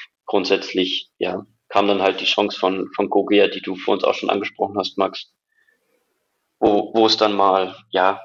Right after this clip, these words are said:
doch wieder vorne gefährlicher wurde. Und das waren Abschlüsse, die haben wir gegen, gegen Duisburg zum Beispiel nicht gesehen. Und ich glaub's halt wichtig, dass wir, dass wir in dem Spiel jetzt gegen Ingolstadt gesehen haben, dass wir gegen einen Gegner wie Ingolstadt dann doch einige,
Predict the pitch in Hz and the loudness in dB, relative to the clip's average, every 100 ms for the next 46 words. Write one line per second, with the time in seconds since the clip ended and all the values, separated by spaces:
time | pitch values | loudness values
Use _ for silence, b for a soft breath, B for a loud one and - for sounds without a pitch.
0 | _ 110 110 117 107 107 113 117 104 - | _ 2 2 2 2 2 2 0 -2 0
1 | 110 123 110 104 101 101 92 98 - - | 0 2 0 2 0 0 -4 -8 -8 -18
2 | - 104 101 104 - 113 113 - 104 107 | -4 -2 0 -2 -2 -6 -4 0 0 2
3 | 110 107 104 101 - 107 104 107 - 107 | 0 0 0 -2 0 -2 0 -2 -2 -4
4 | - 107 104 - 104 104 - 101 - 107 | -2 0 0 0 -6 -6 -4 -2 0 -2
5 | 107 _ _ _ _ _ 98 87 - 95 | -4 _ _ _ _ _ -6 -6 -2 -2
6 | 92 - - - - _ - 110 101 107 | -2 -8 -12 -16 -20 _ -2 0 2 0
7 | 107 98 92 92 95 98 95 B B B | 0 -2 -2 0 4 4 2 B B B
8 | - - 98 90 101 - 101 101 101 98 | -6 -2 0 2 0 0 0 0 0 -2
9 | - 101 104 - 101 - 104 104 98 101 | 0 2 2 2 0 -2 -4 -2 -2 -2
10 | 95 92 - 95 92 - - 101 101 104 | -4 -4 -2 2 2 0 -2 0 0 0
11 | 107 107 101 110 113 107 98 - - 101 | 0 0 -2 -2 -2 0 0 -2 -2 -2
12 | - 95 92 98 - _ B B _ - | 0 -2 0 -2 -2 _ B B _ 0
13 | 98 98 - 90 95 | 0 0 -4 -6 -8